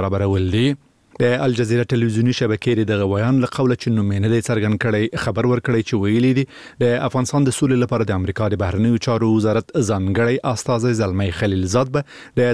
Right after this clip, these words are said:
طالبانو په ګډون د افغانستان په قضیه کې له ښکېلو ټولو خواوو سره لیدنو کتنو ته دوام ورکړي، تر څو د خبرو اترو له لارې په افغانستان کې د جګړې د پای ته رسېدو لپاره ملاتړ زیات شي. د طالبانو جګپوړو غړو ویلي چې له امریکایي چارواکو سره د خبرو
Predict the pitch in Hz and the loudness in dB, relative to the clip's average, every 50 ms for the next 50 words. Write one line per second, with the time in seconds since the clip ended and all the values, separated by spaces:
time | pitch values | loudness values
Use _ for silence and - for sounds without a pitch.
0 | - 135 127 123 117 135 139 143 131 - 135 120 123 113 123 120 104 95 95 90 | 0 0 -2 0 0 0 0 0 0 0 0 0 2 2 2 2 2 0 -2 -2
1 | - 98 95 92 - 113 101 98 85 107 - - 113 98 82 92 127 131 - 143 | -2 -4 -4 -2 -2 -2 -2 -2 -2 -4 -4 -2 -4 -2 0 0 -2 0 0 0
2 | 123 107 - - 160 156 147 131 - - 190 156 139 139 143 156 147 143 143 135 | -2 -2 -2 0 2 2 2 2 0 0 0 0 0 0 0 0 0 2 0 0
3 | - 151 147 143 - - - - - - 107 101 107 107 98 92 - 110 90 107 | 0 -2 -2 -2 -4 -8 -20 -12 -6 -2 -2 0 0 0 -2 -2 -2 -2 0 0
4 | 104 98 - 117 104 92 98 98 104 123 135 139 143 139 135 - 143 123 - 107 | 0 0 0 -2 -2 -2 0 0 0 0 2 2 0 0 -2 -2 -4 -2 -2 -4
5 | - - - 160 - - - - - - - - 117 110 104 92 - - 101 98 | -2 0 -2 -2 -2 -4 -10 -20 -20 -12 -6 -2 -2 -2 -2 -2 -2 -2 -2 -2
6 | 107 107 135 123 - - 127 123 127 123 120 123 113 117 117 113 117 - - 92 | -2 -2 -4 -4 -4 -2 0 2 2 2 2 2 2 2 0 0 -2 -2 -4 -4
7 | - - 98 92 87 - 117 113 113 - 135 123 120 104 104 101 95 107 127 135 | -4 -2 -4 -4 -2 -2 -2 -2 -2 -2 -2 0 0 0 0 2 2 0 0 0
8 | - 143 135 - 143 135 127 - 139 123 117 139 147 123 101 - 101 95 90 95 | 0 -2 -2 0 0 -2 0 0 0 2 2 4 2 2 2 0 -2 -2 -2 -4
9 | - - - 123 101 98 98 92 - 113 95 87 85 98 95 90 - - 147 151 | -4 -2 -2 -2 0 0 0 0 0 0 -2 0 0 -2 -2 -2 0 0 2 2
10 | 151 151 - _ _ _ _ _ _ _ _ _ - 135 131 127 - 147 143 139 | 0 0 -4 _ _ _ _ _ _ _ _ _ -2 0 0 0 0 0 0 2
11 | 147 147 147 139 120 127 123 - - 143 135 127 110 110 127 127 120 110 113 113 | 2 2 2 2 0 0 -2 0 2 2 2 2 2 2 2 2 2 2 4 4
12 | 113 113 113 107 - 113 104 101 98 98 - - 120 120 117 - 123 113 117 117 | 2 2 0 0 -2 -2 -2 0 -2 -2 0 0 0 0 0 0 0 2 2 0
13 | 110 - - - 123 110 107 101 95 - 110 98 107 107 104 | -2 -4 -4 -4 -2 -2 -2 -2 -2 -2 -2 0 0 0 0